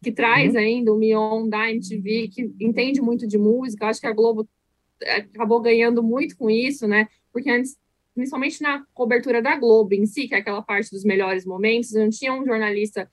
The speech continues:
Speaker 1: especializado em música, né? Eles perderam o Zeca Camargo e tal, e tem o Mion que consegue falar muito bem sobre isso. A gente tinha o André Marques, mas era uma coisa diferente, né? Não é o cara que tá acostumado, que viveu música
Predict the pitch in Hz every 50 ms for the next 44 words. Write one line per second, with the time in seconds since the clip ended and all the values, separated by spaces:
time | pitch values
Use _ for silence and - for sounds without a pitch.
0 | _ _ _ _ _ - _ 214 208 214 - 233 214 202 214 208 208 190 196 190
1 | 202 196 185 185 220 240 233 214 - 196 185 180 185 190 _ 202 196 196 196 202
2 | 202 190 190 190 196 185 - 190 _ - 214 208 208 196 208 226 240 240 226 208
3 | 190 180 185 190 _ - 202 214 226 233 233 233 226 _ _ _ _ _ _ _
4 | 214 226 233 226 - 254 254 262 262 269 269 262 254 262 285 277 285 - 277 277
5 | 285 - 254 254 254 - - 302 254 247 247 254 254 285 285 269 233 247 247 247
6 | 254 262 262 285 - 294 240 226 247 269 262 247 226 214 214 202 180 196 214 202
7 | 247 233 240 240 233 247 247 247 254 262 294 311 320 - - 311 285 277 285 277
8 | 294 302 302 311 311 320 285 294 294 311 294 311 311 302 294 247 - 349 - -
9 | 381 370 349 320 311 320 277 247 214 233 220 214 226 226 214 202 208 208 226 254
10 | 269 277 - 285 277 277 277 - 262 269 262 - - 294 262 226 220 220 220 233
11 | 220 214 220 208 226 226 233 233 226 214 220 226 247 226 208 220 - 269 233 214
12 | 196 190